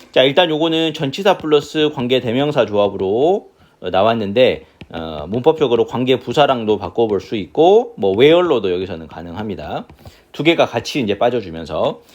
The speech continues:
자, 그들이 교육받았던, 에, 아이디어를 음식, 곤충 섭취 나빠라는 것을 극복할 수가 있다. 즉, 바꿔 말하면 곤충 먹을 수가 있겠다 하는 거야.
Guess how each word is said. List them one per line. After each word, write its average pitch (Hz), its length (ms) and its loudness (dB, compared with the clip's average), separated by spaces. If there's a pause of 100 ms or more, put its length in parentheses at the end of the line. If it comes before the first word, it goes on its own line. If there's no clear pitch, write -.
(300)
자, 87 140 -2
그들이 135 480 0
교육받았던, 127 840 0 (380)
에, - 320 -16
아이디어를 110 720 2 (680)
음식, 110 480 -6
곤충 135 320 -2
섭취 151 300 0
나빠라는 139 640 2
것을 180 560 2
극복할 156 440 0
수가 139 220 0
있다. - 400 0
즉, - 340 -4
바꿔 135 220 0
말하면 101 360 0
곤충 135 340 -8
먹을 110 240 -4
수가 98 240 -6
있겠다 - 460 -12 (220)
하는 76 200 -16
거야. - 140 -20